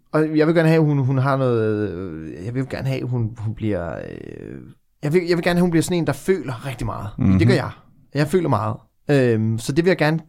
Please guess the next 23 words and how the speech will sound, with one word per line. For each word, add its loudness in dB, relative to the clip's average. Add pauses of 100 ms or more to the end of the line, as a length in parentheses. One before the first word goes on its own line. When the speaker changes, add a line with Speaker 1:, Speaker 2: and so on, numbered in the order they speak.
(120)
Speaker 1:
det 2
vil 4
jeg 2
gerne -4
give 0
hende. 0 (440)
Men 2 (1700)
jeg, 2 (120)
jeg 4
synes 0
bare, 2
jeg -2
synes, 0
det 2
er 4
svært, 2
at -4
man 0
ikke -2
har 2
den 0
der 2 (240)
tid 0